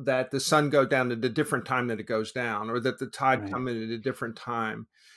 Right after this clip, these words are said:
Speaker 1: Now they say, "Well, that's just, uh, the, the truth of that is, is, is material reality. You know, this is how gravity works, et cetera."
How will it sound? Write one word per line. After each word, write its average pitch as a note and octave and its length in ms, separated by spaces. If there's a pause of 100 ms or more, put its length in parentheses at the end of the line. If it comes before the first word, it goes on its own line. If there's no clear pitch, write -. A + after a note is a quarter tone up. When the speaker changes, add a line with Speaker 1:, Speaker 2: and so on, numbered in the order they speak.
(160)
Speaker 1:
Now C3+ 160
they C3 180
say, C3+ 220
"Well, C3 180
that's B2+ 380
just, - 560
uh, G#2+ 380 (100)
the, A2+ 240
the A#2+ 80
truth C3 340
of A2+ 140
that A#2 300
is, G#2+ 360
is, - 640 (240)
is G#2+ 180
material A#2 680
reality. A2+ 800
You A2 160
know, G#2 280
this A#2+ 200
is A2+ 120
how G#2 120
gravity B2 500
works, G#2 400
et G2+ 80
cetera." A2 480